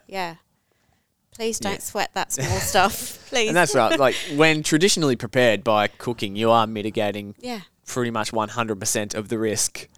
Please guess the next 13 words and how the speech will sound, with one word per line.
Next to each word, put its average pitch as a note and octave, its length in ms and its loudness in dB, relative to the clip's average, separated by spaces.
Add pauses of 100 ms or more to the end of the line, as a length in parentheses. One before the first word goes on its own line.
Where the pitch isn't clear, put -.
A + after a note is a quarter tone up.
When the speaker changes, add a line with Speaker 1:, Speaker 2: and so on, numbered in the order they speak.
Speaker 1:
Yeah. G#3+ 220 -6 (600)
Speaker 2:
And G#2 120 -10
again, A2 200 -2
that's, - 420 -4 (320)
that's G#2 200 -6
a G#2+ 40 -6
trap A2 220 0
I G#2 120 0
fell F#2 220 -4
into F#2+ 240 -8
last G2 360 -6
year G2+ 160 -6
too. - 180 -8